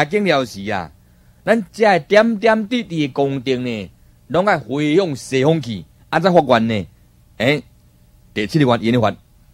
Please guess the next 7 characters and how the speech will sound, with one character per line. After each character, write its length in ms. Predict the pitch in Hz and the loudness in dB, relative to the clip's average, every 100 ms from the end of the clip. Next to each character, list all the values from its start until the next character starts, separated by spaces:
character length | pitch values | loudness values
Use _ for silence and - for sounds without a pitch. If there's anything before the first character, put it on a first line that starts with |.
| _ _ _ _ _ - | _ _ _ _ _ -4
讲 220 | 220 226 | -4 -2
愿 300 | 151 123 113 | 0 0 -2
成 840 | 107 - 107 113 120 117 107 98 92 - | -10 -8 -2 -2 -2 -2 -4 -6 -10 -4
金 320 | 131 123 123 | -2 -2 0
刚 260 | 120 117 | 2 2
台 100 | 110 90 78 85 | -2 -4 -6 -6
啊， 80 | 110 | -6